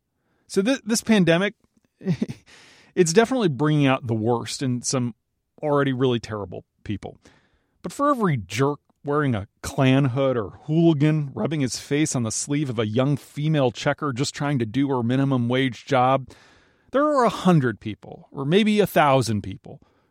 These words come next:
who are good and decent and want to help their friends and neighbors in this hour of need.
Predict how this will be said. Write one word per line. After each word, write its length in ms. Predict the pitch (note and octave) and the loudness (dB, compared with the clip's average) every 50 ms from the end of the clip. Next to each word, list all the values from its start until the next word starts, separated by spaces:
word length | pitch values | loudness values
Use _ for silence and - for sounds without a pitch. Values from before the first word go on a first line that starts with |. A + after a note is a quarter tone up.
| _ _ _ | _ _ _
who 140 | - D#3 E3+ | 0 2 4
are 80 | E3+ | 4
good 540 | D3+ A#2+ G#2+ A#2 D#3+ F#3 G3 G3+ G#3 G#3 F3+ - | 2 2 2 4 4 6 6 6 4 2 2 2
and 360 | D3+ C#3 C#3 C3+ B2+ A2+ A#2 | 0 0 0 0 -4 -6 -6
decent 400 | F3 G3+ G3+ - - - - - _ _ _ _ _ _ _ _ _ _ _ _ _ | -4 -4 -2 -4 -4 -6 -10 -14 _ _ _ _ _ _ _ _ _ _ _ _ _
and 160 | - C#3 C3 D3 | -8 -6 -2 0
want 140 | F3 F3 | 0 0
to 60 | E3+ C#3 | 0 0
help 220 | D#3 F3+ F3 - | 0 -2 -2 0
their 120 | E3+ D#3 | 0 0
friends 480 | D3+ - - F#3 F3+ F3 F3+ F3+ F3 C#3 | 0 -2 -2 -2 -2 0 0 0 0 0
and 160 | C3 B2+ B2+ | 0 0 0
neighbors 460 | C3+ C#3+ D3+ C#3+ C#3 D3+ D3+ C#3 - | 0 0 0 0 0 -2 -2 -2 -2
in 80 | D#3 C#3+ | -2 0
this 180 | C3+ C3+ - - - | 0 0 -2 -4 -6
hour 400 | - D3+ D3+ D#3 D3+ D3+ D3 D3 | -4 -2 0 0 2 2 2 0
of 100 | D3 C3 | 0 0
need. 400 | B2+ A#2 A2+ A2+ A2 G2+ F#2+ - | 0 2 2 2 2 0 -2 -6